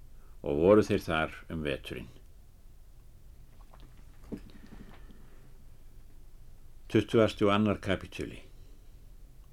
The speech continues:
Um vorið fór Grettir norður í Voga með mönnum Þorkels.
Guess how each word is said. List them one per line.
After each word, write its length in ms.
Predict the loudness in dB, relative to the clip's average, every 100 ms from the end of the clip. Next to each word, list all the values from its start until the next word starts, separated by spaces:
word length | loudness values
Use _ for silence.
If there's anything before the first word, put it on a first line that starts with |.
| -20 -18 -18 -18 -16 -16 -16 -16 -18 -18 -18 -20 -18 -2 6
Um 180 | 10 12
vorið 380 | 12 12 12 12
fór 160 | 8 10
Grettir 480 | 10 8 6 8
norður 320 | 10 10 8 6
í 80 |
Voga 560 | 8 12 12 12 10 4 0 -12 -4
með 160 | 0 6
mönnum 340 | 8 8 6
Þorkels. 560 | 4 2 0 -4 -4